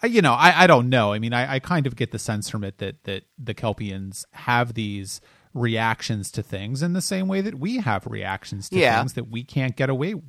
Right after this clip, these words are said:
Speaker 1: from because we were evolutionarily determined to, to do things. I mean, we're, you know, we're scared of holes, for example, because we don't know what are in the holes. And there's that whole thing on the internet now where people look at pictures of holes and they freak out because
Speaker 2: Hmm.
Speaker 1: we have this,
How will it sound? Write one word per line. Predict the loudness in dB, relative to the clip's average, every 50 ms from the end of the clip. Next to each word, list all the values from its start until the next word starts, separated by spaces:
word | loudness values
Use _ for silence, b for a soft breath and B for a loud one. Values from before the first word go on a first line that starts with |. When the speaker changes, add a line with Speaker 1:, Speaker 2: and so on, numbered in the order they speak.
| -18 _
Speaker 1:
from | -10 -8 -6 -6 -4 -4 -4
because | -4 -2 0 -2 -2
we | -2 -4 -4
were | -4 -2 -4 -4 -4 -8 -12 -12 -8 -6
evolutionarily | -4 -2 -2 -2 -4 -4 -4 -2 -2 0 0 0 0 -2 -4
determined | -6 -8 -10 -6 -4 -4 -2 -2 -4 -4 -6 -6
to, | -6 -6 -6
to | -4 -4 -4 -4
do | -2 -2 -2 -2
things. | -2 -4 -8 -10 -8 -4 0
I | 2
mean, | 2 2
we're, | 4 2 0 0 0
you | -2 0
know, | 0 0
we're | 0 0
scared | -2 -4 -4 -4 -2 -2 0 0
of | 0 -2 -4 -6 -10 -18 b b b b b b b b b -18
holes, | -4 2 4 6 6 4 2 -2 -6 -10 -10
for | -10 -10 -8 -8
example, | -10 -10 -10 -10 -10 -10 -12 -12 -14
because | -12 -12 -10 -10 -8 -6
we | -4 -4
don't | -2 -4 -2 -2
know | -2 -2
what | 0 0 0 2
are | 2 4
in | 4 2 2
the | 2 0
holes. | 0 -2 -4 -6 -6 -10 -12 -10 -8 -4
And | -4 -2 -2 -4 -6 -8 b b b b b
there's | 0 2 2 4
that | 2 2
whole | 2 2 2 0
thing | 0 0 0 0 2
on | 2
the | 2 2 2 2
internet | 2 2 2 0 0 -4
now | -6 -6 -6 -6
where | -6 -8 -8
people | -10 -10 -8 -4 -4 -2
look | -2 -2 -2 -4
at | -4 -6
pictures | -6 -6 -6 -6 -4 -4 -4 -4
of | -4
holes | -4 -2 -2 0 0 -2 -4 -6 -8 -8 -8
and | -8 -8 -6
they | -8 -8
freak | -10 -14 -16 -16 -14 -12 -8 -6
out | -2 0 0 0 -2 -2 -6
because | -10 -12 -10 -8 -6 -4 0 4
Speaker 2:
Hmm. | 4 4 4
Speaker 1:
we | 4
have | 0 -4 -4 -4
this, | -6 -8 -10 -12